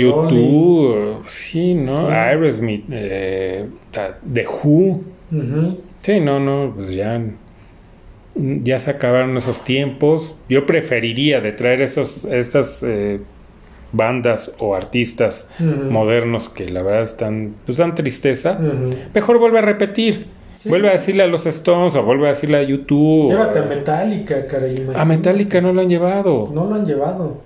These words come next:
Speaker 2: Ya Van Halen, pues ya se les fue, pues ya, no, ya ni cómo.
Speaker 1: Ujú.
Speaker 2: Pero m-, muchos años estuvieron pidiendo que los llevaran.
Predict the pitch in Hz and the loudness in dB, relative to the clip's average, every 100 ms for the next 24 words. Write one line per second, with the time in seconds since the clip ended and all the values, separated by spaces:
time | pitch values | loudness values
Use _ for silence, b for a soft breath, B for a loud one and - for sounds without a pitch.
0 | - - 180 202 165 196 196 175 143 180 | -6 0 2 0 0 0 0 0 2 2
1 | 185 175 165 185 220 214 107 123 139 135 | 2 2 4 4 2 0 2 2 2 0
2 | 131 143 147 139 147 160 123 95 160 147 | 0 0 -2 -2 0 0 -2 -4 -2 0
3 | 113 120 147 - 151 170 180 208 - 165 | 2 2 -2 -2 2 2 4 0 2 0
4 | 160 196 247 - - - 120 123 127 151 | 2 0 -2 -8 -10 -6 -2 2 4 2
5 | 160 160 123 139 143 143 143 - 110 107 | 0 0 2 2 2 0 -2 -4 -2 -2
6 | 113 110 101 104 104 139 175 143 | -2 -4 -4 -4 -2 -2 -2 -4